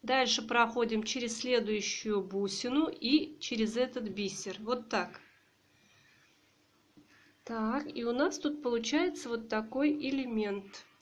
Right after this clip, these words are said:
И сейчас проделаем то же самое во всех вот этих бисеринках. Везде. Значит, одеваем три бисера. Давайте вместе. Раз, два,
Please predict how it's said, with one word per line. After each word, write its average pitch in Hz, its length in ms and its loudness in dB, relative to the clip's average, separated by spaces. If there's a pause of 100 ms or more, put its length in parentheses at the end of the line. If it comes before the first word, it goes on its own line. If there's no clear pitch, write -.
(440)
И 269 100 -2
сейчас 330 480 2
проделаем 294 680 2
то 254 180 4
же 240 100 0
самое 294 580 4
во 220 160 2
всех 294 400 0
вот 233 260 -2
этих 269 400 -2 (580)
бисеринках. 240 1000 -2 (540)
Везде. 220 460 -2
Значит, 240 420 0
одеваем 240 600 2
три 214 180 -2
бисера. 247 560 4
Давайте 220 480 0
вместе. 196 560 -2 (1120)
Раз, 220 600 4 (320)
два, 220 680 0